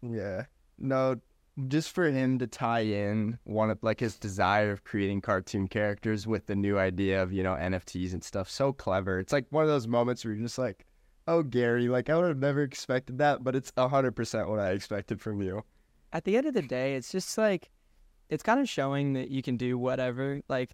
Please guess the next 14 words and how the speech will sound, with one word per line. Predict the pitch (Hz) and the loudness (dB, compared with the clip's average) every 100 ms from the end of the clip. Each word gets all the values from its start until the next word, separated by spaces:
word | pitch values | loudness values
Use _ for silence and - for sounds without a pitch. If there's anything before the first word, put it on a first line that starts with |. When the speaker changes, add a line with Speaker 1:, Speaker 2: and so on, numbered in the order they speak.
| - | -2
Speaker 2:
there | 143 | 2
are | 139 143 | 2 2
no | 143 131 | 2 0
rules. | 127 127 135 - - 147 - | 0 0 -2 -6 -10 -10 -8
<laughs> | 175 - | -2 4
Like, | 208 170 - | 4 4 -4
Speaker 1:
Yeah. | 107 104 98 95 | -4 0 0 0
Speaker 2:
everybody | 175 175 175 156 | 0 2 0 2
acts | 143 143 - | 2 0 -2
within | 143 147 143 | -4 -2 0
these | 143 135 | -2 -2
guidelines | 127 131 131 139 143 156 | 0 0 0 -4 -4 -6
and | 151 | -6
stuff, | - 175 185 | 0 2 2